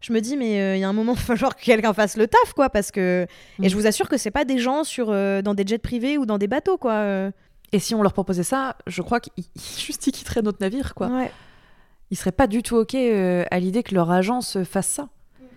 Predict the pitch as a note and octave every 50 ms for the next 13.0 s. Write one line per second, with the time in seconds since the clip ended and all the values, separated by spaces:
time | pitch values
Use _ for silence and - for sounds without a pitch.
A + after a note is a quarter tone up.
0 | _ _ _ - - A3 A3 - - - - G3 F3+ E3+ - - A#3 - C4 B3+
1 | A3 F#3+ F#3+ F#3 - - - A3+ A3 A#3 A#3 A3+ - - F3 E3 - - - D4+
2 | D#4+ - - - - - - F#3 F#3+ G3+ B3 C#4 C4 - - G#3 - A3 G#3 F#3+
3 | - - C4+ B3+ A#3+ _ _ _ _ _ - - F3 F3+ E3+ E3+ D#3+ - - -
4 | - - F3 E3+ F3+ F3 E3+ E3 E3 D#3+ D#3+ D#3+ D#3+ D#3 D#3+ E3+ - - - -
5 | - - - - - _ _ _ _ _ - - - - - - - _ _ _
6 | _ _ _ - - - - F#3 - - B3 G#3 A3 A#3 - - - - F#3+ E3+
7 | D#3+ D#3 - - - - - - - - - - - - F#3 - A#3+ A3+ G3 F3
8 | E3+ E3+ D3+ - E3 F3 E3+ E3 - A3 A3 G#3 G3 F#3+ F3 F3 F3+ F#3+ G3 G3
9 | F#3+ F#3+ F#3+ A3+ G#3+ F3+ E3+ E3+ - F3+ F3 D#3+ F3+ F3 - A3+ F#3+ F#3+ F3 -
10 | - - - F#3+ F#3 B3 D4+ E4 - - - - - - - - - - - -
11 | D#3+ D3 - - - - - - - - - G3+ A3+ B3+ A3 B3+ A#3 - - B3+
12 | B3+ A3 G#3 G3+ G3 F#3 E3+ F3+ G#3+ G#3 - A3 G#3+ - - - G3+ G#3 G#3+ A3+